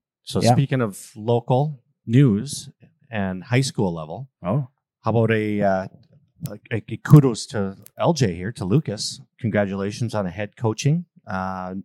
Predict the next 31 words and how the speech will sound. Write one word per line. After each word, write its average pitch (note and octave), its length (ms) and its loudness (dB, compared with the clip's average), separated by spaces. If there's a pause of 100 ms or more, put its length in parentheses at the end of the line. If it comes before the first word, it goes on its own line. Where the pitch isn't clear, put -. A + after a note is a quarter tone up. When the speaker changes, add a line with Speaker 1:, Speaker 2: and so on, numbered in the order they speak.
(840)
Speaker 1:
Shanley A#2+ 420 2
Deacons C3 540 0
Speaker 2:
Yeah, B2 180 -10
Speaker 1:
boys B2+ 340 4
Speaker 2:
thank - 60 -6
you. D3 60 8
Speaker 1:
team F3+ 340 4 (100)
Speaker 2:
Yep. A#2 80 0
Speaker 1:
was B2 120 4
announced. B2+ 380 0
Was G#2+ 140 -8
it G#2 60 -20
just B2+ 220 -6
last C#3 280 -4
week F3+ 180 -2
or C#3 40 4
the A#2+ 100 2
week C#3+ 180 -6
prior? E3 480 -2 (240)
Speaker 2:
Yep, D3 300 -2
last, D3 540 -2
uh, C3 480 6 (480)
what B2 160 -12
is A2+ 140 -14
it A2+ 160 -16
today? A2+ 240 -10
Tuesday? B2 380 -10
Probably A2 320 -8
Thursday. C3+ 560 -6 (140)
Speaker 1:
Okay. C#3+ 240 2
Speaker 2:
Wednes-, F3+ 200 2